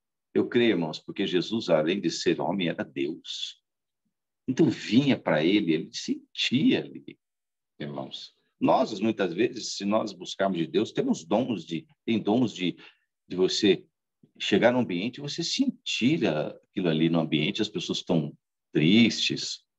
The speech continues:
Você imagina Jesus chegar num lugar e sentir que as pessoas estavam abatidas, desanimadas, preocupadas.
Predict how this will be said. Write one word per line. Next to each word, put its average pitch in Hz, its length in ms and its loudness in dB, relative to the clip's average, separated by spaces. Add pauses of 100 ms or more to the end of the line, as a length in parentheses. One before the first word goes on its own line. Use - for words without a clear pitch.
(240)
Você - 100 2
imagina 170 440 6
Jesus 131 800 4 (960)
chegar 120 400 2
num 123 100 4
lugar 107 380 4
e - 80 -2
sentir 165 720 0
que 127 80 -2
as - 100 -4
pessoas - 460 -2
estavam 117 520 -2
abatidas, 92 840 0
desanimadas, 87 800 0
preocupadas. - 880 -2